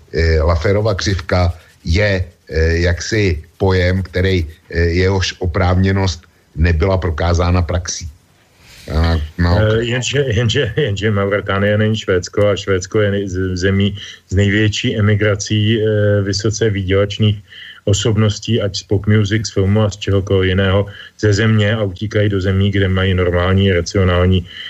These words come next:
Speaker 2: a ne tuhletu absurdní s devadesáti osmi procentní
Speaker 1: No.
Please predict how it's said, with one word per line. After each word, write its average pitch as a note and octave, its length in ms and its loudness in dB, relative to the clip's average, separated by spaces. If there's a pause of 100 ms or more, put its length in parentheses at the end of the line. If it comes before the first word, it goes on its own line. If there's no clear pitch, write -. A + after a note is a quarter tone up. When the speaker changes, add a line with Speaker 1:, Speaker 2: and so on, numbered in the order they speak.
(140)
Speaker 2:
a G2 80 2
ne G2 200 2
tuhletu G2 440 0
absurdní G2+ 760 0
s - 360 -6
devadesáti G2+ 720 0
osmi F#2+ 240 0
procentní G2 640 -2
Speaker 1:
No. E2+ 240 4